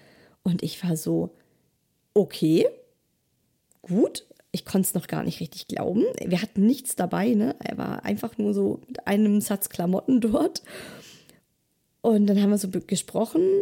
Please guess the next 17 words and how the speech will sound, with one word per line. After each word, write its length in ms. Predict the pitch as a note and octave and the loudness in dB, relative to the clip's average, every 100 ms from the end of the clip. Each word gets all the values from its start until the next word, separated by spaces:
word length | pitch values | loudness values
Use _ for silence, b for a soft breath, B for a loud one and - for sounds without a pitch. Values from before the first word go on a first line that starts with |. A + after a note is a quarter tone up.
| F#4+ | 2
die 80 | - | 2
Oma 260 | C4 C4+ | 2 2
und 60 | C4+ | 0
ich, 120 | A#3+ | 0
und 60 | A3 | 0
gesagt, 140 | G3+ | 0
"Okay, 380 | F#3 - F#3 G3+ | -4 -2 2 2
wir 120 | F#3+ | 0
gucken 300 | F#3 G#3 A3+ | -4 -4 0
jetzt 120 | G#3+ - | 0 -2
erstmal, 420 | G#3 A3 G#3+ A3 | -2 0 0 0
wenn, 240 | - F#3 - - | -2 -4 -4 -14
ob 160 | - E3+ | -12 -6
er 60 | E3 | -4
überhaupt 380 | D#3 E3 - | -2 -4 -6
übernachtet 580 | - D#3 F3+ A3+ - G3+ | -6 -2 -2 -2 -2 -2
oder 240 | - D#3+ | -2 -6